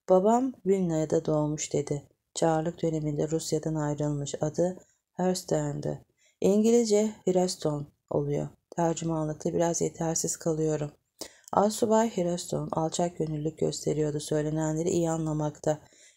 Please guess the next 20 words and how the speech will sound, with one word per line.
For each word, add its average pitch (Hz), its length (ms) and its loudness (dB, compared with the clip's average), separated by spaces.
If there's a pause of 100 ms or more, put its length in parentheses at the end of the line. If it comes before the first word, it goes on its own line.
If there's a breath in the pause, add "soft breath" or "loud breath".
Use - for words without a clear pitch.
kelimesi 208 480 2
kelimesine 180 540 -2
çevirmek 170 460 -2
için 170 220 -6
çaba 165 300 -2
harcamaktaydı. 160 1000 -2 (380)
Tek 170 240 -2
kusuru 160 600 -2
bir 170 140 -4
takım 165 380 -4
süslü - 380 -6
kalıplara 156 600 -4 (340 loud breath)
meraklı 175 440 0
oluşuydu. 156 640 -4 (440 soft breath)
İşte 196 260 2
orada 208 260 4
epey 196 500 2
tekliyordu. 165 720 0 (360)
"Sükût 185 500 -4
nakittir. 156 600 -4